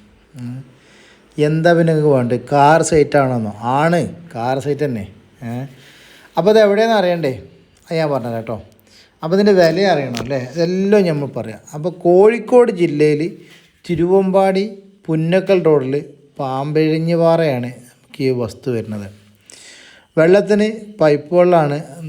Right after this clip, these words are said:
ഇഷ്ടം പോലെ വെള്ള, വെള്ളം ഉണ്ടാവും. വെള്ളത്തിന് യാതൊരു ബുദ്ധിമുട്ടുമില്ല. സി-, വീടിൻ്റെ മുകൾ ഭാഗം ചെയ്തിട്ടുള്ളത് നമ്മൾ ആസ്പെറ്റാസ് സീറ്റ് വെച്ചിട്ടാണ്. ഏ, ഏതൊരു കുടുംബത്തിനും സന്തുഷ്ടമായി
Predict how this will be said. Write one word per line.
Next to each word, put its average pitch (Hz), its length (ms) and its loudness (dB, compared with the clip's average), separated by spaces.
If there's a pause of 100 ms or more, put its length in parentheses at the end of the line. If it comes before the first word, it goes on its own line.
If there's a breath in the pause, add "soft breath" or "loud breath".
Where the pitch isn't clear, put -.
ഇഷ്ടം 160 400 -6
പോലെ 131 260 0
വെള്ള, 120 180 -4 (260)
വെള്ളം 127 220 -4
ഉണ്ടാവും. 117 320 -4
വെള്ളത്തിന് 131 400 -6
യാതൊരു 123 340 -4
ബുദ്ധിമുട്ടുമില്ല. 135 500 0 (760 loud breath)
സി-, 196 160 -8 (120)
വീടിൻ്റെ 208 440 4 (240)
മുകൾ 170 320 2
ഭാഗം 175 280 4 (100)
ചെയ്തിട്ടുള്ളത് 151 540 0 (280)
നമ്മൾ 143 180 -10 (280)
ആസ്പെറ്റാസ് 175 720 -4 (200)
സീറ്റ് 143 380 -6
വെച്ചിട്ടാണ്. 107 440 -8 (460 soft breath)
ഏ, 123 80 -10 (960 soft breath)
ഏതൊരു 226 480 4
കുടുംബത്തിനും 170 600 0 (200)
സന്തുഷ്ടമായി 170 880 0